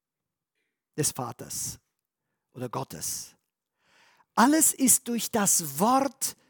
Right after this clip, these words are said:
geschaffen. Und hier liegt ein weiterer Beweis dafür vor, dass der, der als das Wort bezeichnet wird, selbst nicht zu den geschaffenen Dingen gehört.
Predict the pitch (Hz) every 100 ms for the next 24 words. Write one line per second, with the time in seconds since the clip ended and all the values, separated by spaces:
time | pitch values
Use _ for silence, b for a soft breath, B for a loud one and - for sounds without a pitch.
0 | _ _ _ _ 170 - - 143 - 85
1 | 64 _ _ _ _ 143 147 196 190 -
2 | 156 147 175 196 156 143 151 156 156 -
3 | 143 - 139 139 156 b b b 135 120
4 | - 151 170 165 _ _ _ _ _ _
5 | _ _ _ - 123 - 113 - 135 -
6 | 131 127 127 - 131 127 117 - b b
7 | b b _ _ _ _ _ _ _ _
8 | _ _ _ _ - 117 151 160 214 220
9 | - - - - _ _ _ _ 139 170
10 | 240 - - 202 156 131 120 113 - 123
11 | - 123 110 107 113 110 98 92 _ _
12 | _ _ _ _ _ _ 110 104 98 73
13 | - -